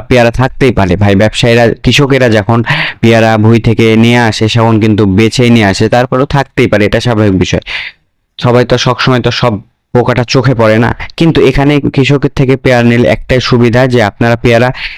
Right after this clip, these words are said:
চেক করে নিতে পারবেন যে আসলে পেয়ারা পোকা লাগা নাকি, এবং পেয়ারা কিন্তু বেছে নিতে পারবেন। কারণ এই ভিডিওর কিছুক্ষণ আগে কিন্তু দেখেছেন যে ওখানে একজন পেয়ারা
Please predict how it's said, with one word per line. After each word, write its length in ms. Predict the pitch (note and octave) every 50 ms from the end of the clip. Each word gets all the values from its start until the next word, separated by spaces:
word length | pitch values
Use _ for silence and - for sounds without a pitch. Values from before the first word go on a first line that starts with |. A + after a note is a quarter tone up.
| - - - -
চেক 140 | D#3+ D#3 - _ -
করে 140 | D3+ C#3 B2+ A#2+
নিতে 140 | A2+ G2+ A2 G#2
পারবেন 220 | G#2 G2 G2+ G#2+ A2 A2
যে 40 | A2 G#2 G#2
আসলে 260 | - - B2 A#2+ A#2+ A2+ A#2+
পেয়ারা 240 | A#2+ A#2+ A2+ A2+ A2+ A2 - _ _ -
পোকা 220 | C3+ B2+ C3+ B2+ B2
লাগা 160 | A2+ A2 A2 G#2+ G#2
নাকি, 240 | G#2 G2+ - A2 A2 - - G2+
এবং 140 | G#2 G#2+ A2 A2 - - - - - -
পেয়ারা 200 | A#2+ A#2+ A#2 B2 A#2+
কিন্তু 160 | B2 B2 A#2+ A2+ A2
বেছে 220 | C3 B2+ A2 - B2+ A#2
নিতে 140 | A2 G2 A2 G2
পারবেন। 180 | G2 G2+ G#2 G#2+ -
কারণ 120 | C3 C3 - - -
এই 80 | C3+ C#3 C#3
ভিডিওর 280 | D3+ C#3+ D3 D3 D3 C#3+ C#3 - - - -
কিছুক্ষণ 300 | - C3 C3+ D3 D3 D3 C3+ C3
আগে 100 | C#3 C#3 C3+
কিন্তু 160 | C#3 C3+ C3 B2 B2+
দেখেছেন 300 | A#2 B2 A#2+ C#3 C3+ C3+ B2
যে 40 | B2 A#2
ওখানে 160 | A#2+ A#2+ A#2+
একজন 280 | A#2 G#2+ A2 A2 B2 A#2+ A2 - - - - - -
পেয়ারা 220 | - C3 B2+ B2+